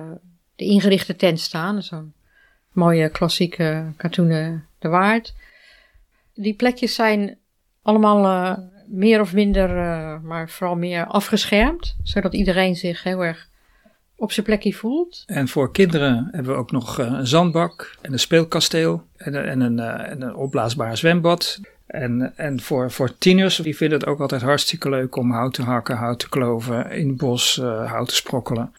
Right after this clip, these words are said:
Speaker 2: En daarmee aan de gang te gaan. En ik, ik, ik zelf vind het ook nog steeds leuk. Dus, eh, ja.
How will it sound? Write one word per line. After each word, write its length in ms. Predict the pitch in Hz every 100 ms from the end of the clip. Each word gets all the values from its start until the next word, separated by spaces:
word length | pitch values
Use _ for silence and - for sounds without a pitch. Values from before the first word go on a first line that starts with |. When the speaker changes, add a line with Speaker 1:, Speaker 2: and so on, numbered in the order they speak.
| -
Speaker 2:
En 140 | 151
daarmee 400 | 151 170 151 135
aan 80 | 131
de 60 |
gang 220 | 127 147 127
te 80 |
gaan. 240 | - 107 113
En 140 | 131
ik, 160 | 139 -
ik, 280 | - 175 - 165
ik 140 | -
zelf 220 | 170 143
vind 120 | -
het 100 | 139
ook 120 | 123 120
nog 120 | 123
steeds 240 | 165 139
leuk. 460 | 127 117 113 - -
Dus, 300 | 143 135 -
eh, 120 | 131 120 175 - _ _ _
ja. 160 | 151